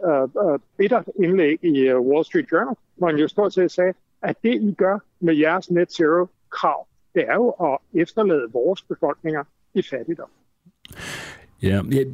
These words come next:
Speaker 2: du er selvfølgelig, øh, øh, altså, øh, meget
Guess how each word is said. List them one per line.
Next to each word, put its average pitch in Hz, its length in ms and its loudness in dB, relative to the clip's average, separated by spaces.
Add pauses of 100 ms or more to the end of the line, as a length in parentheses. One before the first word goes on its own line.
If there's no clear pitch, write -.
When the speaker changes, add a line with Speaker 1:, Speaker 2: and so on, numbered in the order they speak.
(160)
Speaker 2:
du 156 60 4
er 180 60 0
selvfølgelig, 202 560 0
øh, 123 580 2 (100)
øh, 113 160 -2
altså, 123 260 2
øh, 107 560 -2
meget 135 640 0